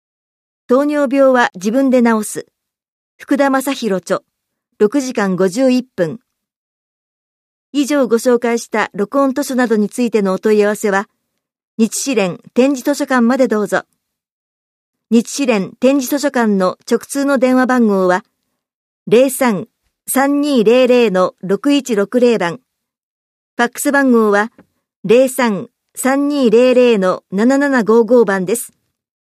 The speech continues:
また、Eメールアドレスは、図書館、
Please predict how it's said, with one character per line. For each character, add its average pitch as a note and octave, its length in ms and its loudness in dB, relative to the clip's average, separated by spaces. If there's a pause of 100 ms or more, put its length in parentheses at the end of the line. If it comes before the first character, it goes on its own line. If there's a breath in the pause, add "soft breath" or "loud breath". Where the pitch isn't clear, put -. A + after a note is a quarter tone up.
(440)
ま A3 100 -6
た、 A3 280 -2 (100)
E B3+ 180 0
メ C#4+ 140 0
ー C#4 40 0
ル C#4+ 80 0
ア C#4+ 80 0
ド A#3+ 120 2
レ A#3 80 2
ス A3+ 160 -4
は、 G3 180 -2 (680)
図 B3 100 -2
書 C#4 160 0
館、 F#3 360 -2